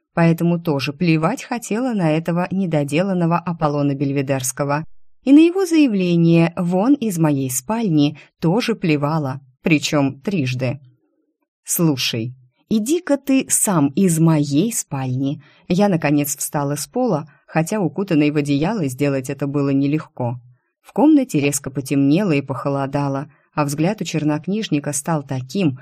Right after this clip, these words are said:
будто он решил меня им без криокамеры сохранить для будущих потомков. И тут в стекло деликатно поскребли коготком. Чернокнижник махнул рукой, створки распахнулись, пустив в спальню мороз и ветер.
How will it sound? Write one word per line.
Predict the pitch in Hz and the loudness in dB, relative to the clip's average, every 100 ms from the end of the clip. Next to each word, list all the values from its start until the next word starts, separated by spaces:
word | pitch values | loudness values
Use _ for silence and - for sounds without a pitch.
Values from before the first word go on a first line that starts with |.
| - _ - | -14 _ -2
будто | 160 151 160 | -2 0 0
он | 151 147 | 2 2
решил | 147 - 156 | 0 -2 0
меня | 151 147 156 151 | 2 4 4 2
им | 147 143 - | 2 0 -2
без | 165 160 | -2 -2
криокамеры | - 160 156 156 131 127 127 135 | 0 0 0 -2 -2 0 0 -4
сохранить | 135 127 139 139 170 - | -8 -4 0 2 0 -2
для | 170 156 | 0 0
будущих | 135 127 127 - - | 0 -4 -4 -8 -8
потомков. | 131 127 123 127 131 - _ _ _ _ _ | -8 -6 -4 -4 -6 -12 _ _ _ _ _
И | 208 | -4
тут | - 349 | -2 -4
в | - | -6
стекло | - 240 240 262 | -8 -6 -2 -2
деликатно | 302 269 262 262 302 302 294 | 0 0 -2 -2 -4 0 -2
поскребли | 294 269 - 247 226 240 | 0 -6 -6 -8 -4 -6
коготком. | 233 220 214 - - 151 131 - _ _ _ | -4 -4 -4 -6 -2 0 0 -4 _ _ _
Чернокнижник | - 170 156 156 165 147 147 | -2 0 2 2 0 0 -2
махнул | 147 147 - 143 | -2 -4 -2 -2
рукой, | 135 147 247 285 - - _ | -2 -2 -2 -2 -4 -20 _
створки | - 269 381 - | -8 0 0 0
распахнулись, | 151 156 - 143 - 247 311 311 - _ | -2 -2 -4 -8 0 2 2 0 -6 _
пустив | - 190 - 233 254 | -6 -6 -4 -6 -4
в | |
спальню | - - 190 214 165 | -10 -6 -4 0 0
мороз | 151 147 123 - - | 2 0 -2 -4 -4
и | |
ветер. | 135 175 180 139 | -2 -2 -2 -4